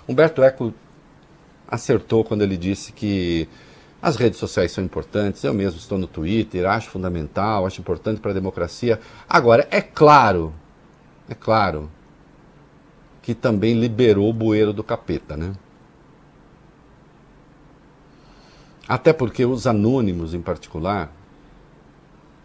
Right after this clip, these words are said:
aqueles que falam qualquer coisa porque ninguém sabe quem é, aí as pessoas vão pro esgoto com uma facilidade impressionante.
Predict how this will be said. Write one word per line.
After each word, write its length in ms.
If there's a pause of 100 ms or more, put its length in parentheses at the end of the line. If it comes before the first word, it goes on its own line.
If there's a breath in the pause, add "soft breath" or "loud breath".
(640)
aqueles 360
que 80
falam 600 (100)
qualquer 260
coisa 320
porque 220
ninguém 280
sabe 360
quem 220
é, 220 (1080)
aí 240
as 160
pessoas 720 (440)
vão 420
pro 180
esgoto 1120
com 120
uma 140
facilidade 1400 (460 soft breath)
impressionante. 920